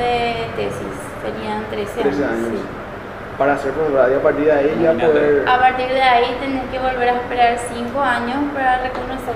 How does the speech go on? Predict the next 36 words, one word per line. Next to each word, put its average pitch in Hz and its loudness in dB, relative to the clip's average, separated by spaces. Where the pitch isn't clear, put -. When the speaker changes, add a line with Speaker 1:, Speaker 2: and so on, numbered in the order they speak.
Speaker 1:
tu 233 -4
academia. 208 -4
Speaker 3:
Muchísimos 147 0
años 143 4
Speaker 2:
Un 170 2
Speaker 3:
son 180 4
Speaker 2:
proceso 170 4
Speaker 3:
del 160 6
Speaker 2:
largo 170 6
y 180 8
me 170 0
Speaker 3:
Sí, 165 2
Speaker 2:
imagino 160 6
Speaker 3:
llegan 160 6
a 185 8
Speaker 2:
que 185 6
Speaker 3:
elegir 165 4
algunos 185 6
seguro 185 8
cualquier 180 2
carrera 175 6
así 170 2
de 165 4
profesional, 175 2
querían 160 4
elegir 160 2
que 151 2
son 143 0
cinco 143 -2
a 139 4
seis 139 0
años, 123 -2
¿verdad? 120 0
Y - -8
recibirte, 120 -2
pero 120 -2